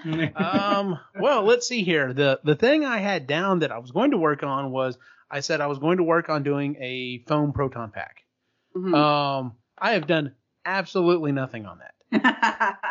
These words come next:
Speaker 2: And the reason, uh, before the show we were talking a little bit, is because I literally just did, like, a ninety degree turn and just went down a completely different path. The reason I went down a completely different path was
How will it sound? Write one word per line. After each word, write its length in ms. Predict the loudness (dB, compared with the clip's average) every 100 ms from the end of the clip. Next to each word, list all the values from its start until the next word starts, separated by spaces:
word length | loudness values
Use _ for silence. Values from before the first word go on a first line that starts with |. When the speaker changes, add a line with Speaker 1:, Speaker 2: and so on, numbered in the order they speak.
| -10 -14 -18 -20 _
Speaker 2:
And 160 | 0 0
the 80 |
reason, 520 | 2 2 2 2 0 0
uh, 300 | -2 -2 -2
before 280 | -2 2
the 80 | 2
show 160 | 2 2
we 120 | 2
were 60 | 2
talking 280 | -2 -2
a 20 | -8
little 140 | -8
bit, 280 | -4 -6 -8 _ _ -10
is 100 | -6
because 280 | -2 -2 -2
I 220 | 0 2 2
literally 320 | 0 0 -2
just 220 | -4 -4
did, 300 | -4 -4 -4
like, 400 | -6 -8 -8 -14 _ _ _
a 100 | -10
ninety 320 | -6 -6 -4
degree 280 | -6 -6 -6
turn 320 | -4 -4 -4
and 100 | -6
just 220 | -10 -12 -10
went 160 | -10
down 160 | -10 -12
a 20 |
completely 380 | -12 -14 -12 -12
different 220 | -14 -2
path. 240 | 0 0 -6 -20 -20 _
The 100 | 0
reason 480 | 4 4 4 4 4
I 60 | 2
went 200 | 0 0
down 200 | 0 -2
a 40 |
completely 400 | -4 -8 -6 -6
different 240 | -6 -6 -4
path 240 | -4 -4
was 160 | -10